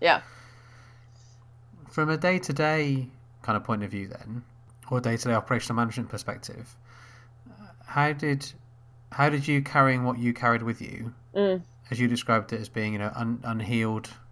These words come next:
Speaker 2: victim of child abuse?
Speaker 1: Yeah, gotcha.
Speaker 2: How would that manifest itself then in a, in a kind of day-to-day thing?
Speaker 1: <sighs> I, I mean, l-, like I, I said, you know, very negative,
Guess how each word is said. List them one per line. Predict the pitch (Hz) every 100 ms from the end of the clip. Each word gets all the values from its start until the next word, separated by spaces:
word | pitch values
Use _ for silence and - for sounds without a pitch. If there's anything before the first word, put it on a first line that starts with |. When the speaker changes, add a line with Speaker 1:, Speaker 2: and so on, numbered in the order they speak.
| - -
Speaker 2:
victim | 123 - 113
of | 104
child | 117 107
abuse? | 104 110 131 - - - - - - - -
Speaker 1:
Yeah, | 196 233 214 170 -
gotcha. | 214 220 202 175 - - - - -
Speaker 2:
How | - 135
would | 139
that | 143
manifest | 131 127 127 131 -
itself | 110 107 104
then | - 104
in | 101
a, | 104
in | 107 107
a | 107 110 - -
kind | 113
of | 110
day-to-day | 110 110 - 117 110
thing? | 104 - - - - - -
Speaker 1:
<sighs> | - - -
I, | - - - - - - - - - 208 226 214 -
I | 220
mean, | 226 208
l-, | 202 165 135
like | 180 190 190
I, | 170 - 151
I |
said, | 160 175 156
you | 160
know, | 147 101 127
very | 147 165 160
negative, | 151 147 143 143 139